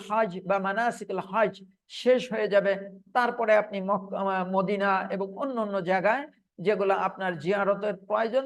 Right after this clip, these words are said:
বা জিয়ারত করবেন, করতে পারবেন, কিন্তু আমালুল হজ বা মানাসিকুল হজ এখানেই শেষ হয়ে গেল।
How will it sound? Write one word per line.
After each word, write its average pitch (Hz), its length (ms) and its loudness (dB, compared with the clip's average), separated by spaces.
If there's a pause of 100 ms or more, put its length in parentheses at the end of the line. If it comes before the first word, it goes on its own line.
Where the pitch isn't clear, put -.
বা 190 100 2
জিয়ারত 180 400 0 (100)
করবেন, 302 260 -2 (300)
করতে 240 300 2
পারবেন, 208 320 0
কিন্তু 214 300 -6 (120)
আমালুল 196 640 0
হজ 208 200 2 (100)
বা 185 160 2
মানাসিকুল 196 580 -2
হজ 254 220 0 (460)
এখানেই 240 320 0 (100)
শেষ 208 200 -2
হয়ে 196 200 0
গেল। 196 100 4